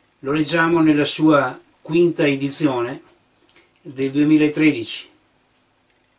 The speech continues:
Consta di poche pagine, stampate in formato A cinque con caratteri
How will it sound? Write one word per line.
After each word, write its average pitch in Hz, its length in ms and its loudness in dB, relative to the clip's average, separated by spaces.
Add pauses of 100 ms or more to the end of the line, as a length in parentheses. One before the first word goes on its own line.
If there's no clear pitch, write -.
(200)
Consta 135 420 -10
di 117 340 -6
poche 147 240 -4
pagine, 135 580 -4 (880)
stampate 139 960 -6
in 120 140 -10
formato 131 640 -2
A - 140 -6
cinque 107 520 -6 (520)
con 117 180 -10
caratteri 113 720 -6